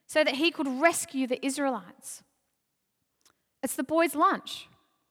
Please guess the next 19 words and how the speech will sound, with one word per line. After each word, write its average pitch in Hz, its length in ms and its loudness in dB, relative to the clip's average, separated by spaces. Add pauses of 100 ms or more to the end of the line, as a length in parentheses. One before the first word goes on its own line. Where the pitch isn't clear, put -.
(140)
the 254 60 -8
five 320 340 6
loaves 302 400 6
and 220 100 -2
the 220 60 -2
two 320 260 -2
fish - 580 -8 (440)
that - 200 -8
feeds 294 600 -4 (720)
a 220 40 -6
whole 262 400 6
crowd. 254 720 -2 (1500)
It's 254 100 -4
not 330 200 6
how 339 160 4
big 262 260 -4
the 277 60 -8
seed 262 340 0
is. 262 480 -6